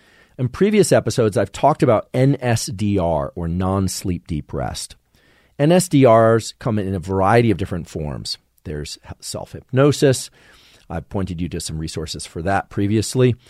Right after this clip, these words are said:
There's Yoga Nidra. N S D R is really about achieving calm quickly and doing that in a self-directed way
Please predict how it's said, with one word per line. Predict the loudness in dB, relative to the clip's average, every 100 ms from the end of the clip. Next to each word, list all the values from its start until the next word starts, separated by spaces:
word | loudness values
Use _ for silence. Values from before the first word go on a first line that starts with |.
| _ _ -6
There's | -4 -4
Yoga | -6 -4 -2
Nidra. | 2 4 6 4 4 0 _ _ _ _ 0
N | 4
S | 4 4
D | 4
R | 6 6 4
is | 2 2
really | 2 4
about | 2 2 0 -2 _ _
achieving | -12 -8 -2 2 2 2
calm | 0 0 0 0 -2 -2
quickly | 0 0 0 -4 -4 -8 _ _ _
and | -6
doing | 0 4 4
that | 2
in | 0
a | -4
self-directed | -4 0 0 0 -2 0 0 -4 -4
way | -2 -2 -2